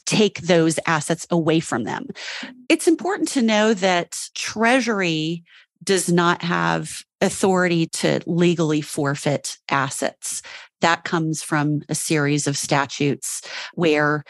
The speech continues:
there has to be evidence to prove that property that's being seized and forfeited had some touch on illegal activity. And so blocking is similar to seizing in that the person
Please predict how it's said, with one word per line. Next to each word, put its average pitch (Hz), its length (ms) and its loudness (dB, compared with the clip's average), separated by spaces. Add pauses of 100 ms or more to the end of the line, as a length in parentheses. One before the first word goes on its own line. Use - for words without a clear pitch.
(140)
there 165 120 4
has 151 240 0
to 165 80 -2
be 156 240 -4
evidence 147 520 0
to - 100 -6
prove 156 640 0 (360)
that 165 220 0
property 165 560 2
that's 147 260 -4
being 160 240 2
seized 147 800 -2 (500)
and 160 380 2
forfeited 147 640 -2 (640)
had 147 280 0
some 156 280 -2
touch - 460 -4
on 151 340 4 (200)
illegal 156 420 2
activity. 147 600 -4 (480)
And 156 180 2
so 151 560 2 (100)
blocking 185 720 4
is 151 580 -2 (180)
similar 226 600 2
to - 140 -6
seizing 175 540 0
in 156 80 0
that 156 160 -2
the - 60 -8
person 151 640 0